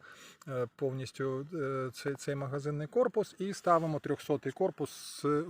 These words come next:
вощиною. Ну, іноді добавляємо, добавляємо по, по, по краях, е, кормові рамки, а всередину трошки суші. Все це робиться на початку взятку з соняху. До кінця,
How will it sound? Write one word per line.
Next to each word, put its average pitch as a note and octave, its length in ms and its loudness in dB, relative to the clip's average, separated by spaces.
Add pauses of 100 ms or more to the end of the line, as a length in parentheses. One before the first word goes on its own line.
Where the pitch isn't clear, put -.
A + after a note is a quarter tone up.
(400)
вощиною. D3 640 0
Ну, D3+ 180 -2
іноді C3+ 240 -4
добавляємо, A#2+ 640 0 (320)
добавляємо C3+ 680 4
по, C3 320 0
по, C3 160 -2
по B2+ 160 -2
краях, C3 540 2
е, B2 340 0 (1200)
кормові B2+ 400 4
рамки, F3+ 400 0 (400)
а C3+ 580 4
всередину C#3 600 -2
трошки - 360 -4
суші. A#2 400 -8 (580)
Все - 280 6
це E3 200 6
робиться D3 500 8
на C#3 140 4
початку - 580 4
взятку C3 600 2
з - 180 -2
соняху. F#3 600 6 (420)
До D3+ 260 4
кінця, C#3+ 720 4